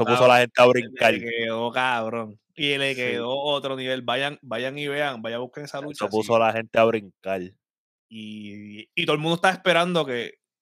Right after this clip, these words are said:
Speaker 2: que Adam Cole saliera, obviamente. Y pues, como ella se tiró eso, todo el mundo, ¡ah! Todo el mundo perdió la mente,
Speaker 1: Es
Speaker 2: al
Speaker 1: lo que te estoy
Speaker 2: garete.
Speaker 1: diciendo, porque la gente está pendiente a los rumores. En verdad, uno piensa que no, pero
Speaker 2: Claro,
Speaker 1: la
Speaker 2: no,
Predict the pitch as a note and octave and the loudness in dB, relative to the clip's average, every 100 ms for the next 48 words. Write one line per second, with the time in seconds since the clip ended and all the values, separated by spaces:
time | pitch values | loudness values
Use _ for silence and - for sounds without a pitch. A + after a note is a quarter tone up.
0 | _ - B2+ B2 A#2 B2 A#2+ - A#2+ - | _ -12 -6 -4 -2 -4 -6 -8 -8 -4
1 | C#3+ D3+ C#3+ A#2 A#2 B2+ C#3 - G#2+ B2 | -2 0 0 -2 -2 -4 -4 -10 -16 -12
2 | A#2 A#2 - A#2+ A#2+ A#2+ C#3 C#3+ C#3+ D3 | -10 -10 -10 -10 -8 -8 -6 -4 0 0
3 | D3 C#3+ D3+ E3 E3 G#3 D#5 G5 G#5 G#5 | -2 -6 -6 -2 2 4 4 4 2 2
4 | G5+ G5+ G5+ G5+ G5+ G5+ F#5 D#5 E3 E3 | 0 0 -2 -2 -2 0 2 0 -2 -2
5 | F3+ F3+ E3 D3+ D3+ C#3+ C#3 C#3+ D3+ C#3+ | -2 0 0 0 0 0 -4 -6 -4 -2
6 | B2 A#2 A#2 B2 C3+ B2+ B2 A#2+ A2+ C#3 | 0 2 2 -2 -4 -4 -4 -4 -8 -8
7 | C3+ A#2+ A2+ G2+ G2 A2 - A2 A#2 A2 | 0 2 2 0 -6 -12 -4 -2 0 -2
8 | G#2 G2+ G#2+ A#2+ - A#2 A2 G#2 G#2 A2 | -6 -2 -2 -2 0 4 6 6 6 6
9 | G#2+ G#2+ G2 G#2+ B2+ A2+ G#2 G#2 G#2+ A#2+ | 4 0 4 6 6 6 0 2 4 4
10 | C3 C3+ C#3 - C3+ B2+ G#2 B2 B2 F#2+ | 4 2 2 0 -2 0 2 4 4 0
11 | F#2+ G2 _ _ _ A#2 A2 G#2 G2+ | -2 -8 _ _ _ -12 -4 0 2